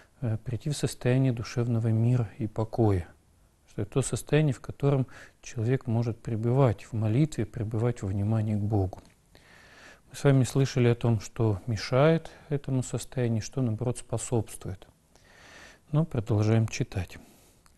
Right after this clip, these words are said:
"Помни всегда, что Бог хочет видеть душу твою отрешённой от всего,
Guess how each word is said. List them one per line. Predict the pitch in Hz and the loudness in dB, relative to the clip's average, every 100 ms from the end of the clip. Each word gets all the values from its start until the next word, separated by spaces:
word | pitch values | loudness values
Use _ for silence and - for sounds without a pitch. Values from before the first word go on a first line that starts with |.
| _ - - - - | _ -20 -20 -20 0
"Помни | 165 190 180 | 6 8 8
всегда, | - 151 131 120 98 | 6 4 8 6 6
что | - - 113 95 - | 0 0 2 0 -2
Бог | 131 160 151 | 4 4 4
хочет | - - 151 151 117 - | -6 0 2 4 2 4
видеть | 156 131 107 | 4 4 4
душу | 135 170 139 | 4 4 2
твою | - 127 147 156 123 | 4 6 8 6 2
отрешённой | - 110 123 117 - 143 135 113 - | -4 -2 0 0 4 6 6 4 0
от | 123 - | -6 -8
всего, | - - 98 110 165 | -8 -2 2 6 4